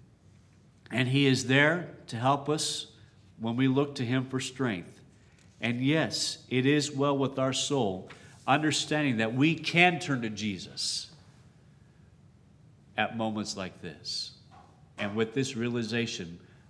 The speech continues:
of what is written here in Hebrews chapter two. But moving on, I love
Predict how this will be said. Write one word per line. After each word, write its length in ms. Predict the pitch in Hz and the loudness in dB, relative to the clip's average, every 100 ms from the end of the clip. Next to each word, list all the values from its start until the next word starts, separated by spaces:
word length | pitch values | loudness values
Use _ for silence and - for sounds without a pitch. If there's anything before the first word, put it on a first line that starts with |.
| - | -12
of 160 | 107 104 | -10 -6
what 160 | 117 | -6
is 160 | 110 98 | -6 -4
written 220 | 113 110 | -4 -4
here 240 | 95 101 | -6 -6
in 60 | 95 | -6
Hebrews 420 | 90 98 92 87 | -6 -6 -6 -10
chapter 340 | - 92 - 87 | -8 -10 -10 -12
two. 240 | - 98 - - - - - _ - - - - - - - - - - - - - - - - - - - - | -10 -10 -12 -20 -20 -20 -20 _ -20 -20 -20 -20 -20 -20 -20 -20 -20 -20 -20 -20 -20 -20 -20 -20 -20 -20 -20 -8
But 640 | 120 147 147 - - - - - - - - - - | 4 4 4 -2 -16 -20 -20 -20 -20 -20 -20 -20 -12
moving 480 | 131 156 175 156 147 | 0 4 6 4 4
on, 360 | 139 107 123 - - | 2 2 -4 -10 0
I 140 | 127 | 2
love 580 | 127 131 151 165 170 | 4 4 6 4 2